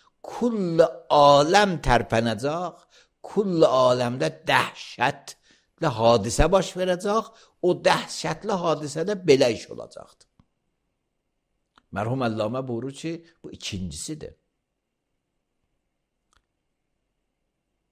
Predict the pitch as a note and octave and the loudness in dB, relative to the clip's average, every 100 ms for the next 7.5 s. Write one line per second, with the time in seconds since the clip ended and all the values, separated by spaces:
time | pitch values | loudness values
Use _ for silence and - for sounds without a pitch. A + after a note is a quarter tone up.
0 | _ _ _ - - A2 A2 G2+ - - | _ _ _ -14 -10 -8 -8 -8 -8 -4
1 | D#3 C3+ C3+ E3+ C#3 D#2+ D2 F#2+ F2+ - | -2 -2 -2 -2 -2 -4 -4 -4 -4 -4
2 | F3 G3 - - C2 - _ _ _ _ | -6 -6 -10 -14 -14 -16 _ _ _ _
3 | _ _ - A#2 A#2 A#2 C#3 C#3+ G2+ G2+ | _ _ -2 2 2 0 -4 -4 -2 -2
4 | E2+ - G2+ G2 G2 D#3 B2+ F2+ D#2+ F2+ | -4 -6 -4 -4 -2 -4 -2 -2 -4 -10
5 | F3 C3 - C2 _ - _ _ _ _ | -12 -10 -12 -18 _ -20 _ _ _ _
6 | _ _ E2 G2+ F2 E2 D3+ - F2+ - | _ _ -10 -6 -6 -10 -16 -14 -12 -10
7 | E2+ B2 - - - | -8 -8 -10 -18 -20